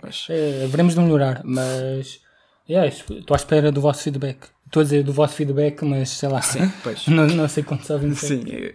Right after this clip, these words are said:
Speaker 1: acho que, pronto, eu assim, depende. Isto se for ouvido no futuro por alguém, se forem aquelas pessoas que, como todas deviam ser, quando começam a ouvir um podcast vão ver desde o início.
Speaker 2: Yeah.
Speaker 1: Olá, pessoas de dois mil e vinte e quatro, não é?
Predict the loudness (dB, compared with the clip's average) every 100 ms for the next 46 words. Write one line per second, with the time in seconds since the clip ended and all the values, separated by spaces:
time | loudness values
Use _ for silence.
0 | -6 -4 -4 -8 -20 _ -6 -4 -2 -2
1 | -2 -4 -8 -6 -6 -6 -10 -14 -14 -12
2 | -10 -10 -6 -6 -4 -6 -8 -12 -12 -8
3 | -8 -6 -6 -4 -2 -2 -4 -6 -8 -8
4 | -6 -6 -6 -8 -10 -10 -10 -14 _ _
5 | -10 -10 -8 -8 -8 -8 -10 -8 -6 -4
6 | -6 -4 -6 -4 -4 -4 -4 -4 -4 -4
7 | -4 -6 -4 -6 -6 -6 -4 -4 -4 -2
8 | 0 0 -4 -6 -10 -18 -10 -4 -4 -4
9 | -8 -20 -10 -4 0 -2 -2 -2 0 2
10 | 4 2 0 -2 -2 -2 -2 -2 -2 -2
11 | 0 0 2 0 -2 -12 -14 -18 -14 -10
12 | -8 -10